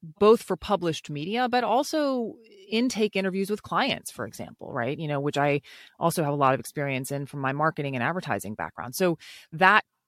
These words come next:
course, you know, when I was developing it, like, a lot of that knowledge and resources came directly from my ex-,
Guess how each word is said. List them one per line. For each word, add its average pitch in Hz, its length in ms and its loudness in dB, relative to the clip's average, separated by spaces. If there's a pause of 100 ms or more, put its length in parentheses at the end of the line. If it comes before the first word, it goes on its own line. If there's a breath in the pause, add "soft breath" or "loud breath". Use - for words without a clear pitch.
(180)
course, 214 800 0 (220)
you 170 120 -2
know, 156 160 0
when 156 200 -2
I 151 100 0
was 147 160 -2
developing 147 560 2
it, 120 260 0
like, 147 220 0 (160)
a 165 100 4
lot 165 300 4
of 208 200 0
that 151 340 4 (720 soft breath)
knowledge 160 680 2
and 147 200 -4
resources 160 640 -2
came 185 380 -4
directly 156 560 0
from 147 320 -6
my 139 300 0 (100)
ex-, - 240 -8